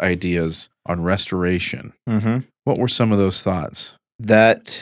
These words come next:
Speaker 2: he would be restored from the sinful things he, he'd done to a state of innocence, not just forgiveness, but also mentally, like, all of a sudden these things will be changed. And, um, Alma, his father tells him, "That's, that's not how this works. That's not how any of this works,"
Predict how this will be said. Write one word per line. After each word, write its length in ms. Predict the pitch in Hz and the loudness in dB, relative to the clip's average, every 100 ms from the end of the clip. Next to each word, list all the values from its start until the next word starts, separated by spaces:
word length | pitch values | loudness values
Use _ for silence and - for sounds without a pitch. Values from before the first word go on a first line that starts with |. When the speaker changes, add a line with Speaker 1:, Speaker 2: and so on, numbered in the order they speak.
| - | -16
Speaker 2:
he 140 | - 113 | -4 2
would 160 | 120 | 4
be 100 | 113 | 4
restored 640 | 117 110 - - 104 120 123 | 2 2 0 2 4 4 2
from 460 | - 98 98 95 101 - | -2 -2 -2 -4 -8 -8
the 80 | 104 | -8
sinful 440 | - 107 107 107 | 0 2 2 0
things 260 | 104 107 107 | 0 0 0
he, 160 | 110 101 - | 0 -2 -8
he'd 220 | - 98 | -4 -4
done 320 | 92 98 110 113 | -2 -2 -2 -2
to 180 | - | 0
a 40 | 104 | 0
state 240 | - 110 | 2 4
of 120 | 104 | 4
innocence, 500 | 85 135 135 87 - | 4 2 0 -4 -4
not 160 | 107 110 | -2 0
just 220 | 104 - | 0 -2
forgiveness, 840 | - 110 95 113 131 92 - - - _ _ | -2 0 4 4 4 -2 -8 -10 -14 _ _
but 80 | 107 | 4
also 580 | 104 110 - 107 95 95 - _ _ _ | 6 6 4 4 4 0 -6 _ _ _
mentally, 480 | 101 120 - 76 65 | 2 2 0 -2 -2
like, 220 | - 53 - | -4 -8 -4
all 120 | 76 | 0
of 60 | 98 | 0
a 40 | |
sudden 180 | 107 76 | -2 -4
these 160 | 101 101 | -4 0
things 240 | 110 104 | 0 0
will 60 | 98 | 0
be 100 | 98 | -4
changed. 640 | 92 - 95 80 57 - - _ _ - | -4 -4 -2 -4 -8 -14 -16 _ _ -6
And, 300 | 101 98 101 | -2 0 4
um, 440 | 104 104 104 107 107 _ - - | 4 4 2 0 -4 _ -12 -8
Alma, 360 | 101 110 117 117 - - | -4 0 0 -2 -8 -10
his 140 | 107 | -8
father 240 | - 110 113 | 2 2 4
tells 240 | 117 117 | 2 2
him, 60 | 113 | 0
"That's, 240 | 117 - - | -2 -6 -4
that's 200 | 113 123 | -4 -2
not 140 | 123 | -2
how 100 | 123 | 0
this 220 | 123 127 - | 0 -2 0
works. 320 | 143 - - | -2 -2 -8
That's 200 | - - | -8 -4
not 100 | 95 | 0
how 100 | 90 | 2
any 200 | 95 127 | 4 6
of 100 | 127 | 4
this 220 | 120 - | 2 0
works," 440 | 110 87 - - | -2 -4 -8 -14